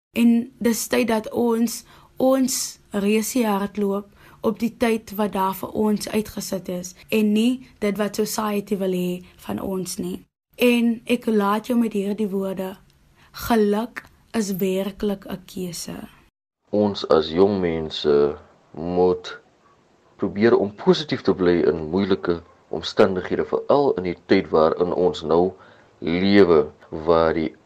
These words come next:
Speaker 2: abnormaal skielik normaal geword het, waar lewe wat ons eens geken het, iets van die verlede is. So my raad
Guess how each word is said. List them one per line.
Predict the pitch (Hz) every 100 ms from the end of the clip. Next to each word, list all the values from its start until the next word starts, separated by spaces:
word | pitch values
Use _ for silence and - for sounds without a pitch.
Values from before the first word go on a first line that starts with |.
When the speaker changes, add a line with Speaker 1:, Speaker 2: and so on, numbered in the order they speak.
| _
Speaker 2:
abnormaal | - 170 - 117 95 87 73 73 69 - _
skielik | - - - - 135 92 - - _ _ _
normaal | - 92 90 87 90 104 101
geword | 90 - 80 80 78 -
het, | 53 - - _ _ _ _
waar | - 85 87 85
lewe | 82 98 127 113 110 - _ _ _
wat | - 82 -
ons | 127 127 120
eens | - 160 151
geken | - - 123 95
het, | 76 - _ _ _ -
iets | -
van | -
die | 107
verlede | 107 90 95 104 101 - 60
is. | - - - _ _ _
So | - -
my | 76
raad | 80 82 104 -